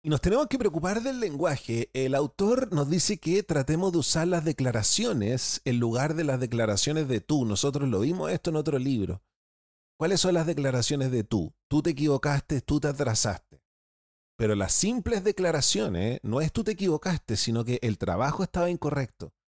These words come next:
No es que tú te atrasaste, sino que el producto llegó tarde, la información estaba equivocada.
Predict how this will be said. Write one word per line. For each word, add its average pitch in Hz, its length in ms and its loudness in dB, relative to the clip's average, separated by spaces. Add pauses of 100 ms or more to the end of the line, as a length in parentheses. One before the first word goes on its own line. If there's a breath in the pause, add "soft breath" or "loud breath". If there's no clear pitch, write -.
(300)
No 120 80 0
es 131 60 0
que 214 120 -2
tú 220 140 -4
te 208 80 2
atrasaste, 160 640 0
sino 117 260 0
que 123 80 2
el 120 80 0
producto 160 420 0
llegó 165 280 0
tarde, 104 400 -2
la 95 80 0
información 95 600 0
estaba 180 320 0
equivocada. 120 680 -2